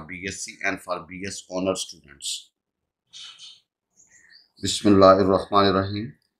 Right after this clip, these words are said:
Chapter number nine, methods of dynamics।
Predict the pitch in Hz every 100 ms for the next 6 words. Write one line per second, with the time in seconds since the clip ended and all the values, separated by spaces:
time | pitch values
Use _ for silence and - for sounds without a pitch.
0 | _ _ - 110 - 107 101 95 92 87
1 | 92 101 - 101 95 - - - 117 113
2 | - - 92 95 - - 98 80 76 76
3 | - -